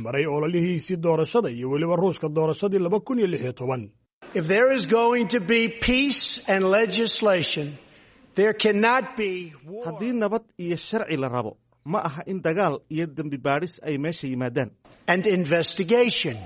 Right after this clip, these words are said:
Speaker 1: Stacey Abrams, oo wax yar ku weyday tartankii doorashada guddoomiyaha gobolka Georgia,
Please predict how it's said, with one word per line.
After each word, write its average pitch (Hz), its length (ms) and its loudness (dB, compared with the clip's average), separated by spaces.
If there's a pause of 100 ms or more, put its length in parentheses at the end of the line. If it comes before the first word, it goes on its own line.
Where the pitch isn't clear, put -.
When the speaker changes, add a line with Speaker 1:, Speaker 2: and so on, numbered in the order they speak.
(140)
Speaker 1:
Stacey 220 480 0
Abrams, 202 560 0
oo 131 220 -2
wax 160 160 0
yar 170 400 2
ku 262 180 0
weyday 135 340 0
tartankii 170 480 -2
doorashada 165 480 2
guddoomiyaha 165 540 2
gobolka 180 400 0
Georgia, 123 520 -2